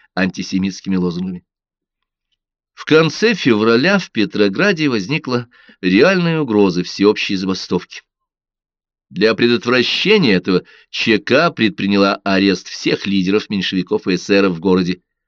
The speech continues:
в общей сложности трёхсот человек. Попытка Зиновьева успокоить взбунтовавшихся рабочих не возымела успеха,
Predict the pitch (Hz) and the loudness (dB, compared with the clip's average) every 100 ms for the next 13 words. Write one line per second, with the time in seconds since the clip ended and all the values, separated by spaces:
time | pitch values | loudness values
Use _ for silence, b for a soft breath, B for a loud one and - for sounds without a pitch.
0 | _ 95 90 92 - 101 101 92 98 - | _ -4 -2 -4 -2 0 0 -4 -6 -6
1 | _ _ _ _ _ _ _ _ _ _ | _ _ _ _ _ _ _ _ _ _
2 | _ - 104 - 117 - - 98 95 85 | _ 0 0 2 -2 0 0 2 2 -2
3 | - _ _ _ _ _ _ _ - - | -10 _ _ _ _ _ _ _ -4 -2
4 | - 160 - 151 131 151 151 139 139 143 | 0 0 2 2 4 2 4 4 4 4
5 | 143 - 127 123 190 156 98 90 92 107 | 2 2 -4 0 4 4 2 -4 -2 0
6 | 110 107 95 104 - 101 92 95 - - | 2 2 2 -4 -4 -2 0 0 -2 -8
7 | - 131 95 98 101 98 - 104 - | -4 0 0 2 0 -2 -2 -4 -4